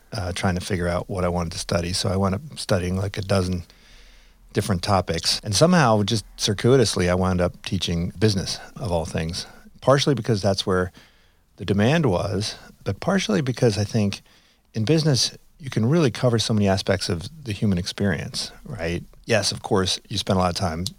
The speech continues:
doing things like discounted cash flows and p-values and so forth, but really you have the freedom to, to think about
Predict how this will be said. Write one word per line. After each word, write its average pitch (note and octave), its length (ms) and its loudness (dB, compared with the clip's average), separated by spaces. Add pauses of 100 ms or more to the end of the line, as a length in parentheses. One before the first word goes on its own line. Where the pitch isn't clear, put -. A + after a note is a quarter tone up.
doing F2 200 -4
things F2 240 -4
like E2 160 -2
discounted F2 460 -4
cash F2 240 0
flows F2 400 -2
and E2 200 -6 (600)
p-values F2 600 2
and F2 80 -4
so D3 140 0
forth, G2+ 280 0 (100)
but F#2 120 0
really G2 600 4
you A#2 100 -4
have G2 140 -2
the F2+ 60 -6
freedom G2+ 340 0
to, F2 280 0
to - 140 -4
think F#2 240 -4
about E2 380 -2